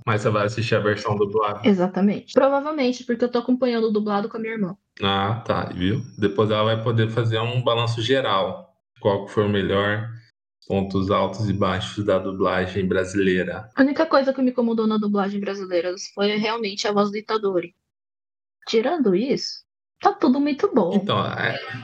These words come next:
Speaker 2: Porque a voz do Itadori no original é bem mais grossa.
Speaker 1: É, então, essa incomodação que você tem é que eu tenho, porque eu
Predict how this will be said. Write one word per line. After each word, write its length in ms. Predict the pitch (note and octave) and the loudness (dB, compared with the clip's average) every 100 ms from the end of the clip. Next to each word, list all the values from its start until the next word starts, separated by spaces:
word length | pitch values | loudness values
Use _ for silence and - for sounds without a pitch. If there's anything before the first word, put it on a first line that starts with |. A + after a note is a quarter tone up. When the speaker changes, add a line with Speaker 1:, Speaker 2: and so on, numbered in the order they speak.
| - - | -14 0
Speaker 2:
Porque 220 | C4 C#4 | 2 4
a 120 | C4 | 2
voz 380 | A#3+ B3 D#4+ D#4+ | 2 -2 -2 -4
do 100 | C#4+ | -4
Itadori 580 | C4 C4 A3 G#3 G#3+ G#3 | -2 -2 -2 -2 -2 -2
no 200 | G#3+ D4+ | -2 -2
original 580 | D4+ B3+ A3+ A3+ G#3+ B3 | 0 0 0 2 2 0
é 80 | |
bem 220 | F#3+ G#3+ G4 | -2 -2 -2
mais 160 | C#4 G3+ | -2 -2
grossa. 360 | F3+ A3 - | -2 -2 0
Speaker 1:
É, 100 | D3+ | 0
então, 260 | A2+ A2+ A2+ | 2 0 0
essa 560 | - C3+ E3+ - B2 | -2 0 0 0 0
incomodação 720 | A2+ A2+ A#2 G#2+ G#2 G2 G#2+ G#2 | 2 2 0 0 0 0 0 -2
que 100 | G2+ | -2
você 280 | G#2 A2 A2 | 0 0 -2
tem 260 | A2+ A2+ | 0 0
é 40 | A2+ | 2
que 80 | |
eu 180 | C3 C3 | 0 0
tenho, 480 | - A#2 A#2+ C3 - | 0 2 2 0 0
porque 280 | C#3 C3+ C#3 | -2 0 0
eu 140 | C3 | 0